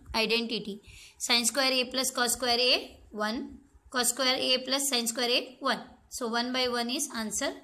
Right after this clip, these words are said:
one. So, this is about the third main first question.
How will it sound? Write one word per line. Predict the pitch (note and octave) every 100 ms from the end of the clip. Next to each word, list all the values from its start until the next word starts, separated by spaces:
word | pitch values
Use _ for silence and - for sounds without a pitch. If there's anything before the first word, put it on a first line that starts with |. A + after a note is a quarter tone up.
| - -
one. | - G#3 F#3 - - -
So, | - B3+
this | A3+ C#4
is | C#4+ B3+
about | G#3 A3 G3+
the | A#3
third | A#3 A3+ A3+
main | A3+ B3 F#4 - - - - - - _ - - - - - -
first | - A#3 A#3 -
question. | A3+ A3 - A#3+ C#4 F#4+